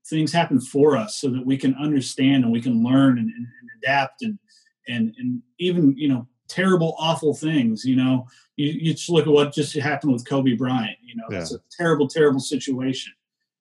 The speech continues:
Speaker 1: You know, think about what that's done for everybody that has a daughter, you know, that, that's really h-,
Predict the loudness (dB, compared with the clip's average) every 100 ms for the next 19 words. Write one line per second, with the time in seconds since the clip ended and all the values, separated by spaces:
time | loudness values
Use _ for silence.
0 | _ _ -2 -2 -4 -6 -10 _ _ _
1 | _ _ _ _ _ 0 2 2 4 2
2 | 2 -2 0 0 0 -2 -6 -4 -2 -2
3 | -2 -4 -8 -8 -8 -8 -8 -8 -8 -10
4 | -20 _ -8 -6 -4 -4 -4 -6 -4 0
5 | 4 4